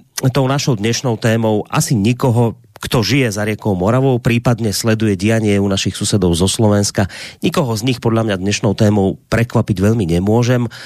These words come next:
Dokonca aj mám také nutkanie trošku sa poďakovať priamo českému premiérovi Petrovi Fialovi, že sa vlastne postaral tým, čo včera vykonal, že sa vlastne postaral o to, že sa my dnes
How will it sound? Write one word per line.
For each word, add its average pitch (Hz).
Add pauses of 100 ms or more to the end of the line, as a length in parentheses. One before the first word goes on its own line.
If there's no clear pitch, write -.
(220)
Dokonca 135
aj 139
mám 131
také 139
nutkanie 120
trošku 123
sa 127
poďakovať 110
priamo 117
českému 113
premiérovi 104
Petrovi 95
Fialovi, 110
že 90
sa 113
vlastne 117
postaral 104 (320)
tým, 117
čo 117
včera 120
vykonal, 110 (640)
že 113
sa 160
vlastne 131
postaral 101
o 101
to, 104
že 95
sa -
my 82
dnes 95